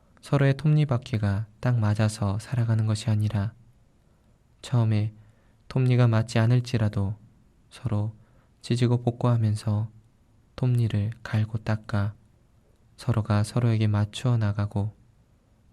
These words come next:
조금 삐그덕거릴지라도 함께 살아가는 것이라고 말했습니다. 전 가톨릭 교리를 빼고 생각하더라도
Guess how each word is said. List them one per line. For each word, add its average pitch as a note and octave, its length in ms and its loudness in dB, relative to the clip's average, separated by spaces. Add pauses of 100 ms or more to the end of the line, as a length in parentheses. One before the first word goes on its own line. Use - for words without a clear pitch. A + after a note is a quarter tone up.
조금 B2+ 300 0
삐그덕거릴지라도 C3+ 1200 0 (640)
함께 B2 420 -4
살아가는 B2 520 -2
것이라고 A2+ 400 -4
말했습니다. A2 800 -2 (3000)
전 B2 400 2 (480)
가톨릭 C3+ 480 2
교리를 C3 360 4
빼고 A#2+ 340 0
생각하더라도 G#2+ 880 -2